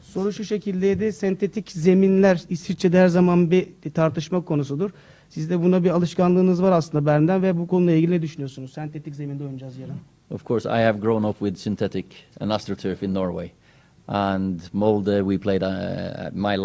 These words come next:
Speaker 2: life, I've played, uh, in AstroTurf in Norway until I, I w-, moved to Manchester United. In Molde, we had AstroTurf. So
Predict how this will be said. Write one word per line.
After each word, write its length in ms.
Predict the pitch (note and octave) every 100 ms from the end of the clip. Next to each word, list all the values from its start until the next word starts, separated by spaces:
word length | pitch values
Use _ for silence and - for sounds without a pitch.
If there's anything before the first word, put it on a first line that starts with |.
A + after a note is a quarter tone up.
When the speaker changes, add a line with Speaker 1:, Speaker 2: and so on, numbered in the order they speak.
| G#2
Speaker 2:
life, 220 | G#2 -
I've 160 | G2 F2
played, 280 | - G#2 F2+
uh, 220 | F#2 F#2 F#2
in 40 |
AstroTurf 520 | G#2 - G#2 G#2+ G2
in 100 | G2
Norway 400 | G#2+ A2+ A2+ A#2
until 440 | A2 G2 A2 G2+ F#2 -
I, 160 | G2+ F#2+
I 20 | -
w-, 240 | G2 G2+
moved 240 | - G#2 F#2+
to 80 | G2+
Manchester 380 | A2 A2 G2 G2
United. 460 | A2 A#2+ - B2
In 80 | G#2
Molde, 300 | G#2+ A#2 G#2+
we 80 | A2
had 100 | G#2+
AstroTurf. 520 | A2+ - A2+ A2+ A2+
So 260 | - A2